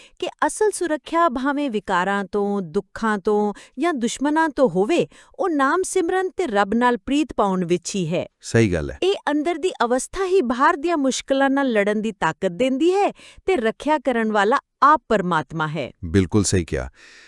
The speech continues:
Speaker 2: ਤੇ ਇਹ ਗੱਲ ਨਾ ਸਾਨੂੰ ਇੱਕ ਬਹੁਤ ਜ਼ਰੂਰੀ ਸਵਾਲ ਤੇ ਲਿਆ ਕੇ ਖੜਾ ਕਰਦੀ ਹੈ, ਜਿੱਤੇ ਸੋਚਣਾ ਬਣਦਾ ਹੈ। ਅੱਜ ਦੇ ਜ਼ਮਾਨੇ 'ਚ ਜਦੋਂ ਅਸੀਂ ਸੁਰੱਖਿਆ ਲਈ ਬਾਹਰਲੀਆਂ ਚੀਜ਼ਾਂ ਤੇ ਕਿੰਨਾ ਨਿਰਭਰ ਕਰਦੇ ਹਾਂ।
Speaker 1: ਹਾਂ, ਬਹੁਤ ਜ਼ਿਆਦਾ।
Speaker 2: ਕੀ ਇਹ ਪੌੜੀ ਸਾਨੂੰ ਯਾਦ ਕਰਾ ਰਹੀ ਹੈ ਕਿ ਸਭ ਤੋਂ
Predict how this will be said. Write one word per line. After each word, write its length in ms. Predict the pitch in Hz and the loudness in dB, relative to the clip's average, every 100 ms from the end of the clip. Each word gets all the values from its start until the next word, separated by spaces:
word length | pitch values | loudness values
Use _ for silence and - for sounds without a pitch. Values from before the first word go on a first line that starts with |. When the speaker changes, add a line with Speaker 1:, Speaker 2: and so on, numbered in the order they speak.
| - _ | -20 _
Speaker 2:
ਤੇ 100 | 160 - | -2 2
ਇਹ 160 | 156 | 4
ਗੱਲ 240 | 165 170 175 | 6 4 4
ਨਾ 100 | 208 | 2
ਸਾਨੂੰ 340 | - 196 196 - | 2 4 4 2
ਇੱਕ 180 | - - | -2 -2
ਬਹੁਤ 300 | 95 107 170 | 0 2 0
ਜ਼ਰੂਰੀ 400 | 110 95 107 143 | 0 4 4 4
ਸਵਾਲ 360 | 190 147 117 113 | 2 4 4 4
ਤੇ 100 | 123 | 4
ਲਿਆ 180 | 110 98 | 4 4
ਕੇ 140 | 123 | 2
ਖੜਾ 220 | 107 101 | 0 2
ਕਰਦੀ 400 | 98 95 87 95 135 | 2 2 0 2 2
ਹੈ, 80 | 190 - | 0 -2
ਜਿੱਤੇ 200 | 101 113 | 0 2
ਸੋਚਣਾ 340 | 107 101 107 | 2 2 4
ਬਣਦਾ 280 | 98 90 90 | 2 2 2
ਹੈ। 60 | 156 - - - - - _ - | 0 -2 -20 -20 -20 -20 _ 2
ਅੱਜ 180 | 165 175 | 4 4
ਦੇ 160 | 226 240 | 4 6
ਜ਼ਮਾਨੇ 460 | 185 165 165 175 | 6 6 6 4
'ਚ 100 | 202 | 2
ਜਦੋਂ 340 | 165 156 165 175 | 2 4 6 4
ਅਸੀਂ 260 | - 190 | 2 0
ਸੁਰੱਖਿਆ 540 | 185 - 143 139 - 165 | 0 4 4 4 4 4
ਲਈ 140 | 170 | 4
ਬਾਹਰਲੀਆਂ 540 | 165 95 113 143 175 185 | 2 4 6 6 4 2
ਚੀਜ਼ਾਂ 320 | 165 143 156 | 2 2 2
ਤੇ 120 | 160 | 2
ਕਿੰਨਾ 300 | - 151 156 | 2 2 4
ਨਿਰਭਰ 380 | 143 120 110 120 | 6 4 6 4
ਕਰਦੇ 320 | 104 90 92 | 4 2 2
ਹਾਂ। 100 | 82 - | 0 0
Speaker 1:
ਹਾਂ, 240 | 233 190 | 2 2
ਬਹੁਤ 320 | 190 185 185 214 | 2 -2 -2 -2
ਜ਼ਿਆਦਾ। 460 | 226 220 208 277 415 _ _ _ | 0 2 2 -2 -4 _ _ _
Speaker 2:
ਕੀ 140 | 233 | 4
ਇਹ 60 | 262 | 4
ਪੌੜੀ 340 | - 170 170 | 6 6 6
ਸਾਨੂੰ 280 | 196 214 220 | 4 4 4
ਯਾਦ 340 | 180 110 120 147 | 6 6 6 4
ਕਰਾ 260 | 175 143 | 4 6
ਰਹੀ 180 | 135 165 | 4 4
ਹੈ 80 | 214 | 2
ਕਿ 160 | 247 | 2
ਸਭ 240 | 220 - 175 - | -2 0 -2 0
ਤੋਂ 140 | - | 0